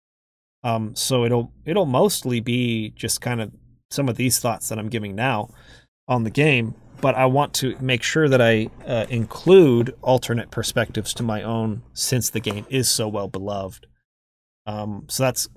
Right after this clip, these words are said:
kind of the purpose of, of this discussion, of course. Uh, we have Beto Kaz saying, "I love your content, Resident Arc. I'd really enjoy to hear your thoughts on Tactics Ogre someday." Man, I've,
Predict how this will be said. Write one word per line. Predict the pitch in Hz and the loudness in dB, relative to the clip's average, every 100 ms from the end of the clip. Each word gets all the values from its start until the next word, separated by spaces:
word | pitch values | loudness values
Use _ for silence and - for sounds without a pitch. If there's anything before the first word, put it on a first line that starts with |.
| _ | _
kind | - 131 123 | -4 -2 -2
of | - | -4
the | 104 | -10
purpose | - 107 101 - | -8 -10 -8 -8
of, | 98 92 104 | -8 -10 -10
of | 98 - | -10 -10
this | 95 - | -10 -10
discussion, | - - 90 - | -10 -10 -12 -14
of | - | -16
course. | - - - _ _ _ _ _ _ _ _ - - | -16 -18 -18 _ _ _ _ _ _ _ _ -12 -6
Uh, | 127 117 113 110 | -2 0 0 0
we | 120 | 0
have | 113 | -2
Beto | 135 135 127 120 | -2 0 2 0
Kaz | - 147 170 156 | -2 -2 0 0
saying, | 143 131 127 | 0 -2 -2
"I | 123 | -4
love | 120 127 | -4 -4
your | 107 | -6
content, | - 143 - 151 | -8 -8 -6 -6
Resident | 127 120 113 | -4 -6 -4
Arc. | 127 147 - - - _ | -4 -6 -10 -20 -20 _
I'd | 120 | -4
really | 123 147 135 | 0 2 2
enjoy | 120 131 | 0 0
to | |
hear | 120 131 | 0 -2
your | 120 | -2
thoughts | 107 131 123 - | -2 -4 -4 -6
on | 113 104 | -8 -10
Tactics | - 160 - 113 | -6 -6 -6 -8
Ogre | 98 92 | -8 -8
someday." | 95 92 87 - - _ _ _ _ _ | -8 -10 -12 -16 -20 _ _ _ _ _
Man, | 139 147 143 | -2 0 -2
I've, | - 143 147 127 | 2 4 4 0